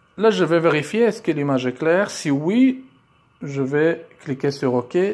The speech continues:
Sinon, je vais cliquer sur Réessayer pour reprendre la photo. Rappelez-vous, il faut que ça soit clair, que l'image soit claire pour que l'enseignant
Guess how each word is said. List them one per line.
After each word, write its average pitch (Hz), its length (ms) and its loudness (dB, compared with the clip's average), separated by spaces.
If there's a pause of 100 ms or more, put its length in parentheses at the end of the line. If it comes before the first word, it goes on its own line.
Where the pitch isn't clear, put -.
(160)
Sinon, 214 720 0 (340)
je 143 180 -8
vais 147 280 -2 (300)
cliquer 175 340 -4
sur 143 380 -6
Réessayer 127 1120 -2 (640)
pour 143 380 0
reprendre 131 720 -2
la 117 120 0
photo. 107 480 -8 (680)
Rappelez-vous, 131 680 0
il 170 60 0
faut 131 140 -6
que 127 320 -2 (220)
ça - 340 -6
soit 127 300 -4
clair, 143 540 -2
que 120 100 -6
l'image 120 480 -2
soit 123 300 -2
claire 151 420 -4
pour - 300 -12
que 156 340 0 (140)
l'enseignant 135 640 -2